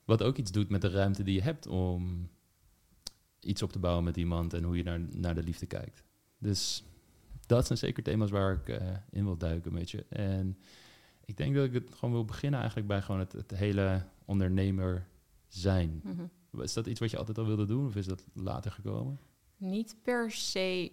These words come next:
Speaker 2: ondernemer zijn met van ik wil een eigen bedrijf hebben.
Speaker 1: Mhm.
Speaker 2: Ehm, ik heb, ik ben echt, ik heb van alles gedaan. Ik heb nooit mijn plek kunnen vinden met wat wil ik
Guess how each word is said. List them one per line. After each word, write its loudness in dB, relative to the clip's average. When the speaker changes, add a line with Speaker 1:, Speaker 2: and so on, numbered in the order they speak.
Speaker 2:
ondernemer -2
zijn -4
met -6
van -6
ik -6
wil -4
een -4
eigen -6
bedrijf -8
hebben. -8
Speaker 1:
Mhm. -4
Speaker 2:
Ehm, -4
ik -4
heb, -2
ik -8
ben -2
echt, -10
ik -6
heb -18
van -4
alles 0
gedaan. -2
Ik -8
heb -4
nooit 0
mijn -4
plek -4
kunnen -4
vinden -2
met -4
wat -4
wil -6
ik -10